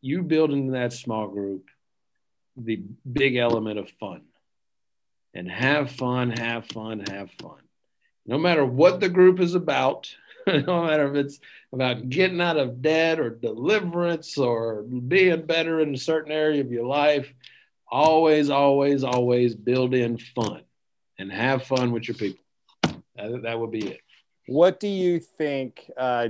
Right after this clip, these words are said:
Speaker 2: doing that unlocks in the group?
Speaker 1: Man, you unlock, I mean, you unlock a lot of relationship, community.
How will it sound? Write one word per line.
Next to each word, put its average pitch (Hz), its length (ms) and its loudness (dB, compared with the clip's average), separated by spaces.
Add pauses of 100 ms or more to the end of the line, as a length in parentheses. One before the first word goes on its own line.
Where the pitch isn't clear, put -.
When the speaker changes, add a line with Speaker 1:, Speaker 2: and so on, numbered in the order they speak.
(160)
Speaker 2:
doing 151 480 2
that 117 380 0
unlocks 127 760 0
in 127 220 -8
the 110 80 -6
group? 107 320 -8 (760)
Speaker 1:
Man, 139 380 0 (440)
you 202 240 2
unlock, 185 400 2
I 185 40 -2
mean, 170 260 -2 (300)
you 165 180 2
unlock 151 360 0
a 127 40 -8
lot 135 200 0
of 127 80 -4
relationship, 139 880 2 (260)
community. 135 920 4